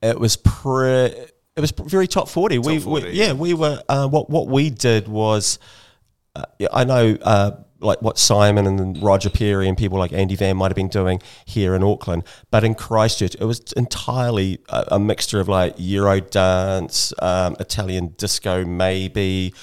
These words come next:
Speaker 1: um, the odd sort of stock Aikman Waterman, whatever those,
Speaker 2: Oh, God.
Speaker 1: you know, like,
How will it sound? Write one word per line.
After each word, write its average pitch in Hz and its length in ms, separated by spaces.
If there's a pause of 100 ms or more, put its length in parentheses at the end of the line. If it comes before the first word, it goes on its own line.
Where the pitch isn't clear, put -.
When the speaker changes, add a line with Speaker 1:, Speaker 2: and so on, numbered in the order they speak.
(340)
Speaker 1:
um, 87 440 (160)
the 110 180 (100)
odd 120 540
sort 113 200
of 98 160
stock - 460
Aikman 95 420
Waterman, 95 500 (100)
whatever 92 340
those, 85 240
Speaker 2:
Oh, - 120 (180)
God. - 100
Speaker 1:
you 110 300
know, 113 100
like, 80 160